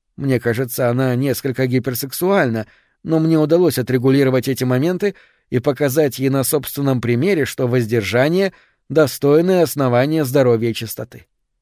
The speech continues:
Чрезмерное увлечение сексом во всех смыслах так же ужасно, как увлечение наркотиками или алкоголем.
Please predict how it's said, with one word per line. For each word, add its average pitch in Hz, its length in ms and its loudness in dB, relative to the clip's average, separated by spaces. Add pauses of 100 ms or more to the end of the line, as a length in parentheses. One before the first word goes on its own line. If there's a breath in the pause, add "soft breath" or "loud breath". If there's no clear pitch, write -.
(240)
Чрезмерное 156 720 2
увлечение 139 640 2
сексом 123 540 -6 (100)
во 139 200 2
всех 143 280 0
смыслах 151 520 0
так 156 200 2
же 135 140 2
ужасно, 147 560 0 (180 loud breath)
как 156 200 -2
увлечение 151 600 2
наркотиками 151 680 0
или 139 320 0
алкоголем. 127 680 0